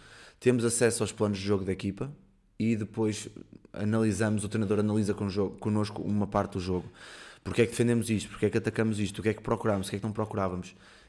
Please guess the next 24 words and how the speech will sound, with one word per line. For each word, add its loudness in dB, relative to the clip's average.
E 2
cada 4
vez 2
que -4
eu -2
faço 0
uma -2
coisa -4
dessas, 0
ac-, -8
eh, -8
aprendo 2
imenso 0
e, -2
e 0
acredito -2
que, -2
que -12
vocês -4
também. -4
Em 2
relação 2
ao 2
podcast 0